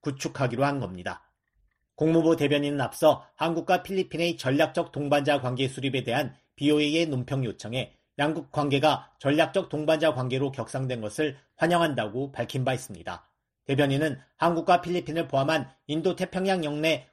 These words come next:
우리 동맹과 파트너 간의 협력 증진은 자유롭고 개방적이며 연결되고 번영하며 안전하고 회복력 있는 지역을 만들기 위한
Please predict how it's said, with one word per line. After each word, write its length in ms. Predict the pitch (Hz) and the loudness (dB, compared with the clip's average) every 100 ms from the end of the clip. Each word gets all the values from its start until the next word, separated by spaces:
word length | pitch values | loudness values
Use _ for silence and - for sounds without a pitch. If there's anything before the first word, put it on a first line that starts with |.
| - | 0
우리 200 | 151 170 | 2 2
동맹과 520 | 139 151 165 170 170 | 0 0 2 2 2
파트너 340 | 196 - 190 | -2 -4 -4
간의 280 | 147 143 151 | -2 -2 -2
협력 340 | 135 147 139 - | -4 -4 -6 -6
증진은 420 | 117 107 151 139 - _ | -10 -4 -4 -4 -10 _
자유롭고 560 | - 135 147 143 165 160 | 2 6 6 4 0 0
개방적이며 680 | 143 156 156 131 110 120 - _ _ | 2 0 2 -2 -2 -6 -8 _ _
연결되고 600 | 127 139 147 143 139 160 | -4 2 2 2 2 2
번영하며 600 | - 143 160 139 104 92 - _ - | 2 2 2 -2 -6 -10 -12 _ -8
안전하고 640 | 120 135 135 127 147 139 - - | -4 0 2 2 0 -2 -4 -2
회복력 380 | 170 185 185 165 | 0 2 2 2
있는 240 | 156 160 | 0 -4
지역을 380 | 135 135 135 135 | 0 0 2 0
만들기 340 | 117 117 113 | -2 -4 -4
위한 300 | 113 147 139 | -2 -2 -4